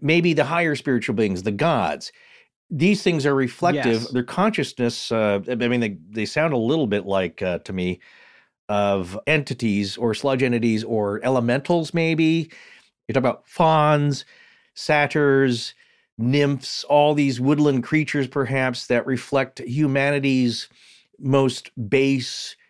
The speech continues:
Speaker 1: and primitive thoughts and feelings and urges as a reflection of us. And also the trickster thing, the Pan thing, the green man of the woods, all these things are maybe of the D A I M O N variation,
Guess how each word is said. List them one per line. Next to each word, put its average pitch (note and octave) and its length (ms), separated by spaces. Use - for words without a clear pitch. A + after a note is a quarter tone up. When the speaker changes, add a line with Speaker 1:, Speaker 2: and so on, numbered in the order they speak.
Speaker 1:
and A#2+ 480
primitive C3+ 680
thoughts D3 640
and B2 220
feelings G2+ 640
and A#2 260
urges G2 720
as B2+ 200
a C3 40
reflection C#3 540
of G#2 120
us. E2+ 400
And C#3+ 500
also E3+ 400
the C3+ 100
trickster - 460
thing, G#2+ 200
the A#2+ 80
Pan F3+ 640
thing, F#2+ 440
the C3 100
green F3+ 340
man F3 220
of D#3+ 60
the C#3+ 80
woods, E3 260
all D3+ 220
these E3+ 200
things C#3+ 240
are B2 200
maybe D3+ 320
of B2 80
the A#2 360
D D3+ 320
A C3 160
I A#2+ 280
M G#2+ 220
O G2+ 180
N F2+ 220
variation, A2 880